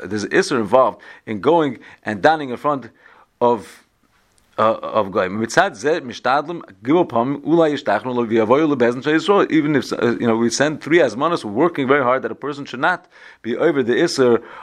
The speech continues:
of Hakoyis and b'miyakeh Shem Halilim. We want him to come to Beis Din. So therefore, the, uh, send him three azmanas. Aval kasher bar shelo yavoyu lebeis din. For sure, he's not coming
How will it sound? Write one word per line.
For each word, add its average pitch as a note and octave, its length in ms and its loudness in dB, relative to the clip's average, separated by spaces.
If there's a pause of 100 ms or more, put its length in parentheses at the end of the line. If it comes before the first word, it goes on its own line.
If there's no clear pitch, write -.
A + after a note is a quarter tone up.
(140)
of A2 120 4
Hakoyis D#3+ 500 0
and A2 120 -8
b'miyakeh A2 460 0
Shem A#2+ 200 -8
Halilim. D#3+ 360 0
We B2 80 2
want D3 320 2
him C3+ 200 -8
to A2+ 200 -4
come D3+ 220 -4
to F3 100 -6
Beis A3 260 0
Din. F#3 200 -8 (240)
So C3+ 160 -2
therefore, F#3 540 2 (240)
the, C3 280 -2
uh, C#3 40 2
send F3 220 2
him E3 100 -4
three C#3 180 2
azmanas. C#3+ 420 2
Aval A#2+ 220 0
kasher G#2+ 200 -4
bar G3 240 4
shelo D#3+ 320 -2
yavoyu D#3 240 0
lebeis B2 220 0
din. F#2+ 80 -16
For A2 140 -10
sure, A#3 240 2
he's D#3 100 0
not E3 220 0
coming B2+ 340 -4